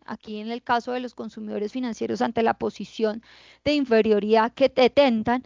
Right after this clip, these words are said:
el silencio no es señal de afectación, pero su conducta que se despliega frecuentemente en el desarrollo de una relación de consumo, como es la que estamos analizando, consumo financiero, aclaro, eh,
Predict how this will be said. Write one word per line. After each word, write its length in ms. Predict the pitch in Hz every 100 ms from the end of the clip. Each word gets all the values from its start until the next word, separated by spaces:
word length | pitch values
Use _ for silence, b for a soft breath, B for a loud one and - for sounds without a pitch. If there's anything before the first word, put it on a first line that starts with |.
| b b
el 180 | 226 220
silencio 520 | - 208 277 311 240
no 120 | 220
es 80 | 214
señal 340 | 226 220 226 214
de 80 |
afectación, 560 | 220 220 - 220 - 214
pero 260 | - 220 220
su 180 | 233
conducta 680 | - 208 214 208 320 - 240
que 180 | - 226
se 120 | 220
despliega 600 | 208 208 - 262 233 220 B B B
frecuentemente 1120 | - 311 285 - 320 302 294 330 339 294 247
en 80 | 220
el 100 | 214
desarrollo 540 | 208 214 214 220 202 233
de 60 |
una 140 | 247 262
relación 600 | 294 269 226 - 226 214
de 120 | 262
consumo, 520 | 285 233 320 269 202
como 380 | - 220 196 208
es 180 | 202 214
la 220 | 247 247 _
que 140 | 240
estamos 420 | 214 226 220 226
analizando, 640 | 302 285 233 214 220 214 240 -
consumo 460 | 226 214 254 247
financiero, 600 | 269 285 302 302 240 254 -
aclaro, 380 | 226 247 214 277 _ _ _ -
eh, 220 | 254